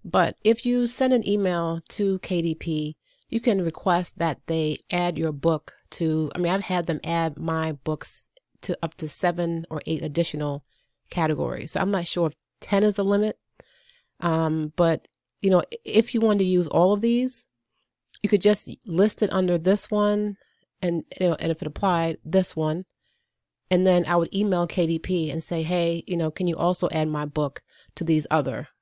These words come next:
um, categories as well?" And they'll do it. And it's usually about a twenty-four hour turnaround. And then you, your book is in more categories than just the initial, um, two.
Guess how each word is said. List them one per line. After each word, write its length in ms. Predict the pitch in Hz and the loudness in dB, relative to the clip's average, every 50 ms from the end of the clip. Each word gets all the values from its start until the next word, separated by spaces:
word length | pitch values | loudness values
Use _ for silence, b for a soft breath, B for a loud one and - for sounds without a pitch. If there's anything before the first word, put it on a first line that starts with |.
| _ _ _ _ _ _ - | _ _ _ _ _ _ -4
um, 180 | 165 151 143 | -2 -2 -2
categories 560 | 151 - 175 156 147 139 151 147 139 135 135 151 | -2 -2 -2 -2 -2 -2 -2 -2 -2 -2 -4 -6
as 140 | 143 - | -8 -8
well?" 260 | - - - - - - _ _ _ _ _ _ _ _ _ _ _ - - | -8 -10 -10 -10 -12 -18 _ _ _ _ _ _ _ _ _ _ _ -10 -4
And 120 | - 180 180 | -2 2 2
they'll 140 | 180 170 | 2 2
do 180 | 165 156 151 120 | 2 0 -2 -2
it. 140 | 92 - - - | -4 -6 -4 -2
And 100 | 165 170 | 0 0
it's 180 | 165 160 - | 0 0 2
usually 300 | 190 202 202 180 170 170 | 2 2 2 2 2 0
about 180 | 160 160 156 151 | 2 2 0 -2
a 40 | 151 | -2
twenty-four 440 | - - 185 170 165 160 - - | -4 -2 -2 0 0 -2 -2 -4
hour 160 | 151 143 135 127 | -4 -4 -4 -6
turnaround. 680 | - - 190 185 175 160 151 143 139 139 139 143 143 - _ b b b b b b b b b | -4 -2 -2 0 0 -2 -2 -4 -4 -6 -6 -8 -8 -12 _ b b b b b b b b b
And 100 | 180 180 | 2 4
then 100 | 175 170 | 4 4
you, 120 | 170 165 | 4 2
your 160 | 156 - 165 156 | 0 0 -2 0
book 260 | - 180 180 - - | 2 0 0 0 0
is 160 | 160 160 - | -4 -4 -4
in 280 | - 160 160 156 151 151 | -4 -4 -4 -4 -4 -2
more 360 | 156 160 160 156 151 151 139 - | -2 -2 -2 -2 -4 -6 -10 -10
categories 680 | - 170 165 156 156 151 165 135 131 131 131 127 - - | -6 -4 -2 -2 -2 -2 -4 -4 -4 -4 -6 -10 -10 -6
than 440 | - 156 151 147 143 139 139 143 147 | -4 -4 -2 -2 -2 -4 -4 -6 -8
just 280 | - - 160 143 - - | -6 -6 -6 -6 -6 -4
the 80 | - | -4
initial, 540 | 156 143 151 147 143 - - 135 135 - 131 135 _ _ _ _ _ _ _ _ - | -2 -2 -2 -4 -6 -6 -8 -8 -8 -8 -10 -12 _ _ _ _ _ _ _ _ -14
um, 280 | - 139 147 156 151 135 | -12 -10 -10 -10 -12 -10
two. 280 | - - 302 180 - | -8 -6 -6 -6 -8